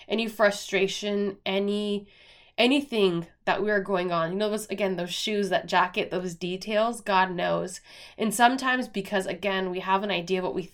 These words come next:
think something should look like based off of all of the data that we have gathered, what we have seen, and what we think is possible,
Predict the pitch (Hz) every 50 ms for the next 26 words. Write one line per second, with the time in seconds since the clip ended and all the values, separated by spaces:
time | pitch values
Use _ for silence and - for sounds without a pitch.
0 | _ _ - 185 190 202 208 - - 233 226 220 233 254 247 240 - 254 226 220
1 | 247 247 247 - 254 262 277 269 - - _ _ _ _ _ _ _ _ _ _
2 | _ _ _ _ _ _ - - - 202 196 208 208 196 - 202 202 190 202 190
3 | 190 - 196 190 196 208 220 208 240 226 180 202 196 185 185 185 180 170 170 -
4 | - 190 175 175 165 180 170 160 170 170 175 175 170 175 - - 190 185 185 185
5 | - - - - 196 185 175 175 175 175 - 190 190 196 196 175 170 - - -
6 | - 214 220 247 - - - - 175 165 170 170